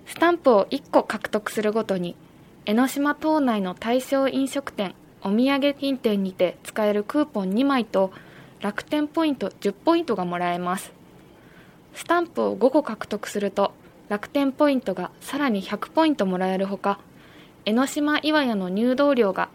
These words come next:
二割引きになります。そして、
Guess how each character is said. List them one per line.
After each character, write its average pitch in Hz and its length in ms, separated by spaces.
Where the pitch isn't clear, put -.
二 180 80
割 208 240
引 233 80
き 226 140
に 226 100
な 220 100
り 220 80
ま 220 180
す。 - 160
そ 220 120
し 208 120
て、 254 260